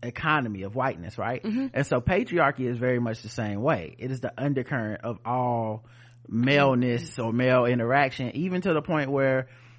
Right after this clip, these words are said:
Speaker 1: even if somebody was trans or somebody's, like, uh, a lesbian who's more masculine,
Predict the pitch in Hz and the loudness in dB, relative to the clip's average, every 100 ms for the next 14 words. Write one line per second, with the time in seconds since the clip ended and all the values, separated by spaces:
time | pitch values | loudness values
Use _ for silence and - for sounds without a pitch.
0 | - - - 151 196 170 165 165 151 127 | -20 -18 0 2 4 2 2 2 4 2
1 | 117 - 156 156 127 101 104 113 127 143 | -2 0 2 4 2 -2 -6 -6 -2 0
2 | 143 131 127 123 110 - 107 117 113 110 | 0 0 0 -2 -4 -6 -6 -4 -4 -4
3 | 104 113 117 131 139 131 127 127 135 120 | -4 -4 -2 0 0 0 0 0 0 -2
4 | 117 113 110 123 123 117 131 151 - 113 | -2 -4 -2 0 2 0 -2 -4 -4 -6
5 | 95 | -6